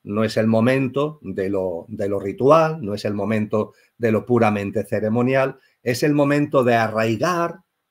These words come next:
como tú decías muy bien, toda esa información, todos esos datos, toda esa sabiduría, vamos a llamar también las cosas por su nombre,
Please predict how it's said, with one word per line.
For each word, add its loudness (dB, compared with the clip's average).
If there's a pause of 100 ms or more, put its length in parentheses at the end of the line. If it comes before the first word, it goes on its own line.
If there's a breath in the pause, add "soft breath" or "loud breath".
(240)
como -2
tú -2
decías 0
muy -2
bien, -2
toda 0
esa -6
información, -4
todos -4
esos -6
datos, 2 (320 soft breath)
toda 4
esa 0
sabiduría, 0
vamos -4
a -4
llamar -6
también -6
las -6
cosas -10
por -8
su -6
nombre, 0